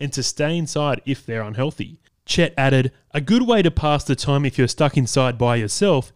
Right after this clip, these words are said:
is to befriend a volleyball." The top Bogan baby names of twenty twenty-one have been revealed, with Sade,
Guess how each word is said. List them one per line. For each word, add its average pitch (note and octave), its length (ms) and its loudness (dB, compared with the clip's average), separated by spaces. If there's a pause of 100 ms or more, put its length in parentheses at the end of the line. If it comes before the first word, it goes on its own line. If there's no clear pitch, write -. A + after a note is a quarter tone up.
is C#3+ 160 0
to D3 120 -2
befriend F3 480 0
a F3+ 80 2
volleyball." A2 600 0 (960)
The D3 80 2
top A3 280 2
Bogan D#3+ 400 4
baby D#3 360 2
names B2+ 340 0
of A#2+ 140 0
twenty F3 360 0
twenty-one C#3 520 0
have C#3 120 -2
been A2 200 -2
revealed, G#2 400 0
with A#2+ 180 0
Sade, C#3+ 640 -2